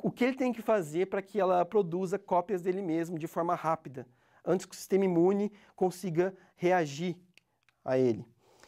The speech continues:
E aqui eu gostaria de mostrar um vídeo do bac-, bacteriófago T quatro, mostrando esse mecanismo fantástico. Vocês vão ver ele, esse vírus pousando na célula, como se fosse uma nave. Ele,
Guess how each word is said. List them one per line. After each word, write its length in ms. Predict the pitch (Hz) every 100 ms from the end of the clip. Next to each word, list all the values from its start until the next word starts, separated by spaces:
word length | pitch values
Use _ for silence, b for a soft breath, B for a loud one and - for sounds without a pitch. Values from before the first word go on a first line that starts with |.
| -
E 60 |
aqui 160 | 196 196
eu 40 |
gostaria 300 | 262 247 247
de 100 | 226
mostrar 380 | 240 226 - 220
um 120 | 247
vídeo 560 | 185 151 240 185 151 123 b b -
do 80 |
bac-, 260 | 147 175 - _
bacteriófago 720 | 175 160 208 180 180 185 190
T 120 | 180 226
quatro, 480 | 226 180 175 -
mostrando 320 | 147 160 - 208
esse 140 | 220
mecanismo 580 | 196 196 185 180 185 185 B B B
fantástico. 720 | - 226 185 131 120 - 123 - _ _ _ _ _ _ _ _ _ b b b b b b _ _ _ _
Vocês 260 | - - 165
vão 140 | 202
ver 240 | 185 180 196
ele, 220 | 170 180
esse 220 | 170 - 208
vírus 400 | 160 196 160 -
pousando 720 | - 202 160 143 170 254 233
na 120 | 175
célula, 520 | 147 - 131 135 208 247 _
como 180 | - 160
se 100 | -
fosse 240 | 175 -
uma 140 | 139 143
nave. 460 | 127 131 165 214 b b b b b b -
Ele, 360 | 147 175 185